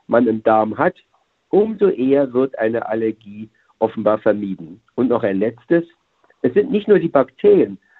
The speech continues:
sondern es ist offenbar auch die Aufnahme, äh, von, äh, einem Eiweiß aus ungekochter, äh, Milch der Kuh, das sogenannte Beta-Lactoglobin,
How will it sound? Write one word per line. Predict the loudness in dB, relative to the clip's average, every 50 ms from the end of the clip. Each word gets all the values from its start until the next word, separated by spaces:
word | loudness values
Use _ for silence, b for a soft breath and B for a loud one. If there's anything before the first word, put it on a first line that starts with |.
| b b b b
sondern | 0 2 2
es | 2 0
ist | 0
offenbar | -2 -2 -2 -2 -6 -4 -2 0 2 2 0 0
auch | -2 -4 -4 -4 -8 -14 -20 _ _ _ -20 _ _ _ _ _ _ -10
die | -8 -6 -4 -4 -6 -8 -6
Aufnahme, | -2 -2 -2 -2 -4 -6 -4 -4 -2 -2 -2 -2 -4 -4 -6 _ _ _ _ _ _ _ _ _ _ _
äh, | -6 -2 -2 0 0 -2 -4 -4 _
von, | 2 2 2 2 0 -8 -12 -14 -14 -18 -20 -12 -6
äh, | -2 0 2 2 2 2 2 0
einem | -2 -2 0 0 -2 -4
Eiweiß | -2 -2 -2 -2 0 0 -2 -2 -4 -6 -4
aus | -2 -2 -2 -4 -6 _ -4
ungekochter, | -4 -4 -4 -4 -8 -6 -2 -4 -4 -4 -4 -4 -2 -2 -2
äh, | -2 -6 _ -16 -16 -16 -16 _ -10
Milch | -4 -2 2 2 4 2 2 0 -8 -12 -8
der | -8 -8
Kuh, | -6 -6 -4 -2 0 0 0 -2 -8 -12 _ _ _ _ _ _ _ _ -6
das | -4 -2 -2
sogenannte | 0 0 0 0 -2 -4
Beta-Lactoglobin, | -2 0 0 0 2 2 2 2 0 -4 -6 -6 -8 -8 -8 -4 -2 -2 -2 -2 -4 -6 -6 -6 -8 -8 -10